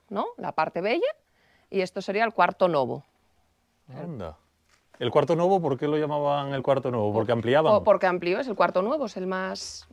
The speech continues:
Speaker 1: el, el, la, eh, arquitectónicamente es lo último que se hizo. Entonces,
Speaker 2: Qué
Speaker 1: eh,
Speaker 2: imagen, ¿eh?
Speaker 1: es maravillosa esta
Speaker 2: Este
Speaker 1: casa.
Speaker 2: corredor, o sea,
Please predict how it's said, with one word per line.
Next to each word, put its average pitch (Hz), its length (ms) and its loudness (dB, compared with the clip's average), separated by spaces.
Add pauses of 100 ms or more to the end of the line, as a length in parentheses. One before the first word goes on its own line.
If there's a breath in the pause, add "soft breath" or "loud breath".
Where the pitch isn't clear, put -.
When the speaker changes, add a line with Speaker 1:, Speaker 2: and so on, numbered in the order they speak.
(120)
Speaker 1:
el, - 260 -8
el, - 380 -6
la, - 360 -4
eh, - 380 -10
arquitectónicamente 185 800 -6
es 202 140 -10
lo 196 100 -4
último 190 400 -6
que 185 80 -12
se 233 140 -10
hizo. 320 260 -10 (840)
Entonces, 180 720 -6 (520 loud breath)
Speaker 2:
Qué 127 80 -6
Speaker 1:
eh, 185 200 4
Speaker 2:
imagen, 175 280 -2
¿eh? 117 140 -10 (1120 soft breath)
Speaker 1:
es 233 100 -4
maravillosa 196 480 2
esta 127 140 -4
Speaker 2:
Este 139 100 0
Speaker 1:
casa. 120 80 0
Speaker 2:
corredor, 139 580 2
o - 60 -12
sea, - 240 -2